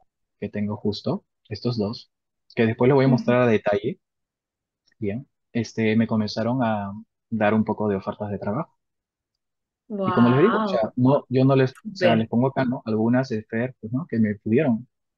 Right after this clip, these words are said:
Speaker 1: ¿no? Entonces, este, acepté unas cuantas y, bueno, hace poco ya firmé con una empresa, ¿no? De lo que es, este, producción de juegos.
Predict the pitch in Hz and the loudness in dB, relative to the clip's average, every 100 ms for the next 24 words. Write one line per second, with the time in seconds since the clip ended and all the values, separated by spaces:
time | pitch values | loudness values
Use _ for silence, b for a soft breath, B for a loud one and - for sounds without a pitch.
0 | _ _ - 123 214 143 107 - 117 - | _ _ -4 -4 -2 -2 -2 -2 -2 -4
1 | 107 107 110 - 131 131 127 123 123 131 | -4 -2 -2 0 0 2 2 0 0 0
2 | 127 131 135 139 - 110 104 104 139 107 | 0 0 -2 -4 -4 -6 -4 -2 -2 -4
3 | - _ _ _ 110 110 120 117 123 123 | -8 _ _ _ -8 -6 -2 -2 0 0
4 | 113 113 113 107 101 107 104 104 104 113 | 2 2 0 -2 -2 -4 -6 -6 -4 -4
5 | 123 - 185 _ _ _ _ _ _ - | -4 -6 -14 _ _ _ _ _ _ -12
6 | 107 156 110 101 98 - 104 95 - - | -12 -10 -6 -4 -4 -4 -2 -2 -6 -10
7 | 107 104 95 92 104 98 - 147 117 - | -4 0 0 0 -2 -2 -2 -2 -2 -6
8 | - | -16